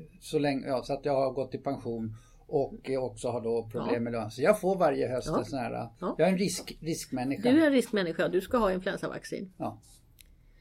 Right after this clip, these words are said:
Speaker 2: Ja, sen kommer man till behandlingen då. Och då är det så här att för att alla människor i Sverige ska få lika bra behandling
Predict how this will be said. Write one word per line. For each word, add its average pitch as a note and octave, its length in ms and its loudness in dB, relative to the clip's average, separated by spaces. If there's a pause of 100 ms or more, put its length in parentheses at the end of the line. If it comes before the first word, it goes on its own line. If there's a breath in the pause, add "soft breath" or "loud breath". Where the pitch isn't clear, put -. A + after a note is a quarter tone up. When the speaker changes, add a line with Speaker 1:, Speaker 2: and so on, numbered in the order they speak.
(1300 soft breath)
Speaker 2:
Ja, A3 260 2
sen - 160 4
kommer D4+ 220 6
man C4 100 6
till A#3 160 8
behandlingen A3+ 580 2
då. A3+ 280 0
Och A3+ 120 2
då A#3+ 80 8
är E4 60 8
det E4 120 6
så D#4+ 100 2
här C4+ 240 6
att A#3 220 2 (640)
för B3 180 10 (120)
att A#3 460 -2 (640)
alla C4+ 400 4
människor C#4 380 2
i G3+ 60 6
Sverige E3+ 480 2
ska F#3 240 -2
få E3 260 2
lika F3+ 380 -2
bra E3 240 0
behandling B3+ 680 -2